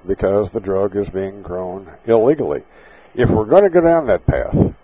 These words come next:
if that's the path America wants to go down, let's go all the way down the path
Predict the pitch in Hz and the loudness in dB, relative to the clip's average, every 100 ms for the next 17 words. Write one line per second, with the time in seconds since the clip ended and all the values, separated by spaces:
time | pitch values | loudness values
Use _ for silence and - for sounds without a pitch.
0 | _ - - 101 - - 120 135 131 123 | _ -10 0 0 0 -4 0 2 2 0
1 | 123 123 107 107 - - 107 107 104 87 | 2 0 0 -2 -4 -6 -2 0 0 -2
2 | 101 - 113 110 113 95 92 87 87 82 | -4 0 6 8 8 6 0 0 -4 -4
3 | 82 85 76 - | -2 0 0 -2